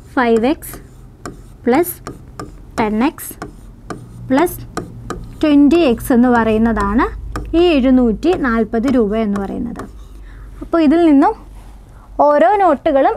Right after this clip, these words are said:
എത്രയെണ്ണം ഉണ്ടെന്ന് കിട്ടും. അതായത് എക്സ് എന്ന് പറയുന്നത് എത്രയാണ്? തേർട്ടി സെവൻ എക്സ് equal to seven forty.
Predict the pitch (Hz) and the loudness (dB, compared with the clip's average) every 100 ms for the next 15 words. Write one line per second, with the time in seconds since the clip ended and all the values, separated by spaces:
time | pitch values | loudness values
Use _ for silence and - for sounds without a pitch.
0 | 330 262 302 294 269 254 294 214 220 233 | -2 0 2 2 2 0 0 -2 -2 -4
1 | 190 208 226 - - - 262 247 233 381 | -4 -8 -12 -20 -18 -2 0 2 2 0
2 | - 240 - 320 311 339 240 226 214 202 | -2 -8 -4 0 2 2 0 -2 -4 -4
3 | 196 403 - - - 269 285 262 247 226 | -4 -4 -6 -18 -12 -8 -2 0 0 -2
4 | 233 262 247 269 320 349 330 302 311 247 | -2 0 0 0 -2 0 -2 -2 0 -2
5 | - - - - 269 240 240 214 202 330 | -4 -18 -20 -8 -4 -4 -4 -4 -2 -4
6 | 494 - - - - - 247 240 277 277 | -4 -8 -20 -20 -14 -4 0 2 0 0
7 | 226 202 - | -2 -2 -2